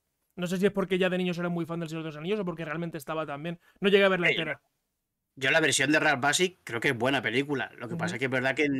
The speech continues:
Speaker 2: es un, no es una animación estándar y a la gente se le puede hacer rara. Pero como película,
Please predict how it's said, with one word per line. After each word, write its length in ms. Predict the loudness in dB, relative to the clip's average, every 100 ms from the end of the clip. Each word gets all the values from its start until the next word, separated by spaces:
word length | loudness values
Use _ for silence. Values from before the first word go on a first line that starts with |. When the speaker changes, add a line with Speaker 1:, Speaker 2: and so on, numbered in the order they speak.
| -2 -4
Speaker 2:
es 180 | -4 -4
un, 260 | -6 -4
no 80 | -4
es 100 | -2
una 140 | -2
animación 1160 | -2 0 0 -2 -2 0 2 2 0 0 -2 0
estándar 680 | -2 -2 0 2 2 2 2
y 240 | 0 -2
a 80 | -4
la 120 | -6
gente 280 | -6 -6 -6
se 80 | -6
le 80 | -6
puede 220 | -4 -4
hacer 360 | -2 -2 -2 -6 _ _ _ _
rara. 480 | -2 0 2 0 -6 _ _ _ _ _ _ _ _ _ -4
Pero 200 | -2 -2
como 240 | -6 -6
película, 640 | -4 -4 -2 0 0 -2